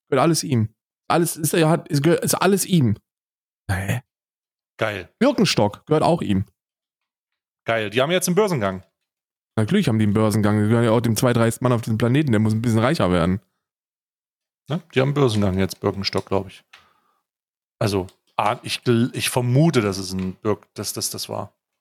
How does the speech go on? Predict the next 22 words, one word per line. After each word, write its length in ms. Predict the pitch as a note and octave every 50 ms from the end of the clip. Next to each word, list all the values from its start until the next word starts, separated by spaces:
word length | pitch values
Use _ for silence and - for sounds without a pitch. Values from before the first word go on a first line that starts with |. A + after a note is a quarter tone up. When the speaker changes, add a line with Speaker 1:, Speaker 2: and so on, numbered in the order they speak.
| _ _ _ _ _ _ _ _ _ _ _ _ _ _ _ _ _ _ _ _ -
Speaker 1:
Ja. 240 | G#2+ G#2 G#2 G#2 G2+ - _ _ _ _ _ -
Speaker 2:
Ähm, 440 | D#3+ E3 F3+ F#3 F#3 F#3 F#3 F#3 - _
aber 200 | - D3 E3 E3+
das 180 | D#3+ F#3 F3+ -
ist, 200 | A3+ F#3 - - - -
äh, 220 | D#3 E3 E3 D#3+
da, 640 | D3+ - - D3 C#3+ E3 E3 E3 E3 E3+ E3+ E3 - - _
also 240 | C#3 D3+ D3 E3 D#3 D3+
was 240 | D#3 C#3+ E3 D#3+ -
das 180 | G3+ G3 -
angeht, 320 | G3 F#3+ F#3 F#3+ F#3+ F#3 F#3
nochmal, 480 | F3 D#3 F3 F3 E3 E3 D#3+ D3+ D3
wie, 100 | E3 E3+ - D3+ C#3+ - -
das 180 | D#3 D3 -
Geilste, 340 | - A3 G#3+ F#3+ F3 - -
das, 240 | - D#3 C#3+ - -
das 180 | - D#3+ D3 D#3+
ist 100 | D#3 -
halt 140 | E3 D#3 D3+
einfach 180 | D3 C3 C#3
das 160 | - C3 -
Geilste. 560 | - D#3+ D#3 D#3 E3 D#3+ - - E3 D#3 D3+